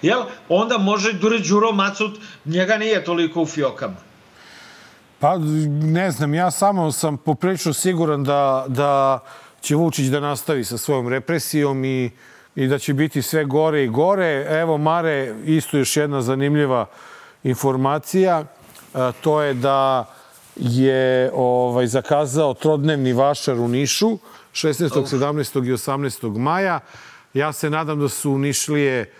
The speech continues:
Speaker 2: ostali u treningu od,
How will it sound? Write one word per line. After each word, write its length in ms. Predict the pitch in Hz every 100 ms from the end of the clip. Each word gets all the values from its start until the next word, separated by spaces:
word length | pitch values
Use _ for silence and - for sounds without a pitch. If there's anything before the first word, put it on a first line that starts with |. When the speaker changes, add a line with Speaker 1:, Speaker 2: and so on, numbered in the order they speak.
| - _
Speaker 2:
ostali 420 | - 131 - 156 131
u 60 |
treningu 600 | - 139 143 160 156 185 151 - - - - _ _ _ _ -
od, 440 | 117 131 135 139